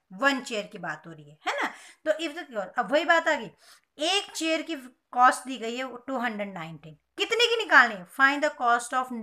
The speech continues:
nineteen chair। क्या हुआ? एक की वैल्यू दी गई है, ज्यादा की निकालनी है, एक की दी है, नाइनटीन की फाइंड आउट करनी है, मतलब सम क्या हुआ? मल्टीप्लाई का हुआ, right? तो अब सीधी सी बात है, स्टेटमेंट आप ऐसे भी लिख सकते हो,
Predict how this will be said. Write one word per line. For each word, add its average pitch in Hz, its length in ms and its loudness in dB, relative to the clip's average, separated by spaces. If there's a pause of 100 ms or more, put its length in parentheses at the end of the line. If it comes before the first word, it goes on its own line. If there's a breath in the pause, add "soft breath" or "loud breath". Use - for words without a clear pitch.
nineteen 311 680 2
chair। - 1000 -10 (100)
क्या 262 120 -6
हुआ? 240 160 -6 (420 loud breath)
एक 349 360 0
की 392 100 -8
वैल्यू 247 340 -2
दी 208 140 -10
गई 202 240 -14
है, 311 220 2 (460)
ज्यादा 294 640 6
की 320 100 -4
निकालनी 208 500 -8
है, 180 60 -20 (340)
एक 339 180 -4
की 359 160 -10
दी 311 180 -6
है, 392 120 0 (140)
नाइनटीन 349 640 -2
की 480 140 -4
फाइंड 269 240 0
आउट 208 180 -6
करनी 196 260 -12
है, 180 60 -20 (240)
मतलब 240 240 -16
सम 339 200 -10
क्या 370 200 -2
हुआ? 311 280 -4 (300)
मल्टीप्लाई 247 800 -2
का 180 60 -10
हुआ, 156 320 -14
right? 349 280 -4 (340 loud breath)
तो - 80 -8
अब 302 100 -4
सीधी 349 260 -8
सी 339 80 -10
बात 294 180 6
है, 294 60 -10
स्टेटमेंट 294 360 -2
आप 254 100 4
ऐसे 214 200 -4
भी 277 60 -6
लिख 277 80 -8
सकते 294 260 -4
हो, 294 80 0